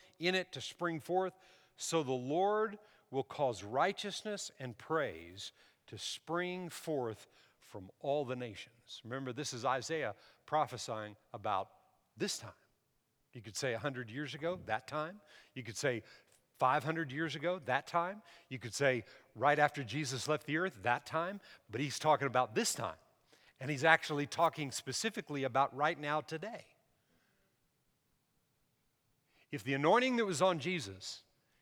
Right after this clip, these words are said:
is on his church in this hour, the nations are gonna rejoice. Because we serve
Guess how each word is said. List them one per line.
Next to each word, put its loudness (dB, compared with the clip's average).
is -6
on 4
his -4
church 0
in -6
this -4
hour, -4
the -6
nations -2
are -8
gonna -8
rejoice. -12
Because -4
we 0
serve -2